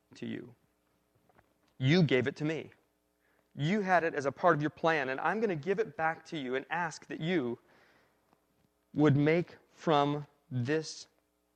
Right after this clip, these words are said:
that I consider a disadvantage something of worth for your kingdom." It's been useful to me recently to think that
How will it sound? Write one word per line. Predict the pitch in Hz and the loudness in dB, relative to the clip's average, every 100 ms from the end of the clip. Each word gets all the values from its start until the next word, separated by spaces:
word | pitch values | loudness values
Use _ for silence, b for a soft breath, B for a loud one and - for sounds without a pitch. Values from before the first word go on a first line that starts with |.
| _ _ _ _ _ _ _ | _ _ _ _ _ _ _
that | 135 | 4
I | 139 | 4
consider | 143 131 147 127 | 4 -4 0 0
a | |
disadvantage | 117 127 143 135 120 117 - - - _ _ _ _ _ _ _ _ _ _ _ _ _ _ _ _ _ _ _ _ _ _ _ _ _ | 0 -4 -4 -6 -6 -8 -12 -18 -20 _ _ _ _ _ _ _ _ _ _ _ _ _ _ _ _ _ _ _ _ _ _ _ _ _
something | - 151 135 123 110 110 _ _ _ _ _ _ _ _ _ - | -4 -2 0 -2 -6 -10 _ _ _ _ _ _ _ _ _ -8
of | 117 | -6
worth | 120 127 120 - - _ _ _ _ _ _ _ _ | 0 2 2 -2 -20 _ _ _ _ _ _ _ _
for | - | -4
your | 110 | -4
kingdom." | - 117 107 - - _ _ _ _ _ _ _ b b b b b b b _ _ _ _ _ _ _ - | -4 -10 -10 -12 -20 _ _ _ _ _ _ _ b b b b b b b _ _ _ _ _ _ _ -6
It's | 131 | 2
been | 165 | 6
useful | 175 196 - | 6 4 0
to | 156 | 0
me | 156 143 | 2 4
recently | 127 139 135 - 110 117 | 2 4 4 2 -2 -2
to | - 127 | -4 -4
think | - 143 - - - - | 0 0 -2 -12 -18 0
that | 123 127 123 | 2 2 0